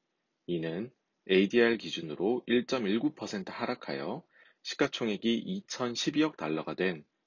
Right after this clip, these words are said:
도요타를 넘어선 것인데요. 보시는 바와 같이 글로벌 자동차 기업의 시가총액은 더 이상 테슬라의 상대가 되지 못합니다. 상식적으로 생각해 보면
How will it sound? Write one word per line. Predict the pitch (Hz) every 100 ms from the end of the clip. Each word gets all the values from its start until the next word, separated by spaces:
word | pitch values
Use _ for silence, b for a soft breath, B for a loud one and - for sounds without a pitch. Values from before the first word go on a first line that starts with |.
| -
도요타를 | 95 110 117 117 107
넘어선 | 78 80 92 104
것인데요. | 80 - 73 67 90 101 - _ _ _ _ _ _ _ _ _ _ - - _ _ _ b b -
보시는 | 110 156 151
바와 | 139 123 120
같이 | 90 - - 98
글로벌 | - 92 98 107
자동차 | 101 92 98 98 110
기업의 | - - 87 85 92
시가총액은 | - - 107 - 92 - 107 95 - _ _ _ _ _
더 | 92 90
이상 | - 107 104
테슬라의 | 139 135 143 123
상대가 | 120 131 120 107 117
되지 | 113 104 107
못합니다. | 95 - 98 76 71 67 - _ _ _ _ _ _ _ -
상식적으로 | - 143 156 - 120 110 113
생각해 | 135 135 123 135 120
보면 | 80 85 90